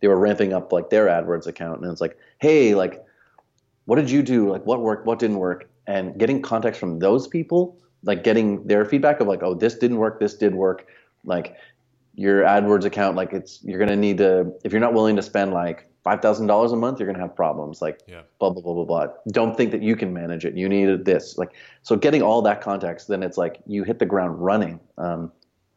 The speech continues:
Speaker 1: you know, it's, it's one thing to learn from your mistakes, but it's, like, it is immense if you can learn from someone else's mistakes. Um, it's, the leverage on that is insane.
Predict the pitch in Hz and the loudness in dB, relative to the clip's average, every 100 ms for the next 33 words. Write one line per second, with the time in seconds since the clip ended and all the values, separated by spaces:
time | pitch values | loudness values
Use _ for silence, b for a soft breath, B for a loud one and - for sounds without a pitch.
0 | _ _ _ _ _ - 104 90 98 - | _ _ _ _ _ -6 0 2 2 -2
1 | - b b b b _ 104 107 117 123 | -14 b b b b _ -2 2 0 2
2 | 127 113 95 95 98 92 90 101 123 127 | 2 2 2 0 -4 -4 -2 -2 -2 2
3 | 135 160 - - - 85 - 101 - - | 2 2 -4 -14 -2 -2 0 -6 -8 -16
4 | _ _ _ _ 95 80 - - _ _ | _ _ _ _ -6 -6 -10 -20 _ _
5 | _ _ _ - 202 - 202 202 117 - | _ _ _ -2 0 0 0 4 4 4
6 | 98 - - 104 104 98 101 92 90 87 | 0 -4 -10 -8 -4 -2 0 0 -2 -2
7 | 90 101 87 80 82 80 - 82 - - | -2 0 0 -2 -4 -8 -6 -6 -6 -12
8 | 80 - 71 60 - - _ _ - 85 | -12 -4 -2 -2 -6 -18 _ _ -6 -2
9 | 82 80 80 - _ _ - 90 - - | 0 -2 -6 -12 _ _ -2 -2 -2 -4
10 | 92 95 110 104 90 85 82 78 76 - | 2 4 4 4 0 -2 -4 -6 -10 -14
11 | _ _ _ 113 98 92 73 - | _ _ _ 0 0 -2 -6 -10